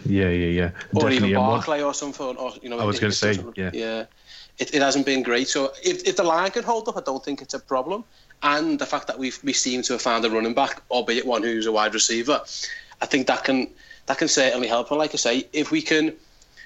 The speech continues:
Speaker 2: negate a, a pass rush of Seattle, which is a very, very, very good pass rush, you know, I think Michael Bennett's one of the,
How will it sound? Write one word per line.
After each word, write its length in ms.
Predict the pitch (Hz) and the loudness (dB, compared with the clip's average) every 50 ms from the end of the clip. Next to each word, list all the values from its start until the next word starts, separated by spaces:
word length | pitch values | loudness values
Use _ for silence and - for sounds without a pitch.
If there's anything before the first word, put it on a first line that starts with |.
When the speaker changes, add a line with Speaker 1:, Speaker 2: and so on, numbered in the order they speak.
| - _ _ _ _ _ _ _ _ - - _ - - - | -20 _ _ _ _ _ _ _ _ -20 -20 _ -20 -8 -2
Speaker 2:
negate 420 | 156 160 143 170 165 175 180 - | 0 0 2 2 2 2 2 0
a, 100 | - 170 - - | -2 -2 0 -2
a 60 | 151 | -2
pass 340 | - - - 147 135 - - | 0 0 0 0 2 2 0
rush 200 | 156 147 - - | 0 0 2 2
of 120 | 143 131 | 2 2
Seattle, 440 | - - - 135 120 123 143 165 175 | 2 2 2 2 2 2 2 0 0
which 160 | 170 - - | -2 -2 -2
is 100 | 131 107 | -2 -2
a 60 | 120 | -2
very, 240 | 110 - 110 107 107 | 0 0 0 0 0
very, 240 | 104 113 107 104 107 | 0 0 0 -2 0
very 260 | 98 110 104 101 104 | -2 -2 -2 -2 -4
good 220 | 104 - 117 107 - | -4 -6 -6 -4 -2
pass 260 | 131 131 120 - - | -2 -2 -2 0 -2
rush, 160 | 147 143 - | -2 -2 -2
you 60 | 131 | -2
know, 160 | 113 107 101 - | -4 -4 -4 -2
I 120 | 120 123 117 | -2 -2 -2
think 180 | - 120 110 | -2 -2 -2
Michael 220 | 110 107 98 - 107 | -2 -2 -4 -4 -2
Bennett's 360 | - 104 104 113 107 - - | -2 0 0 0 0 0 0
one 120 | 117 110 | 0 0
of 60 | 107 | 0
the, 200 | 107 110 107 104 | 0 0 0 -2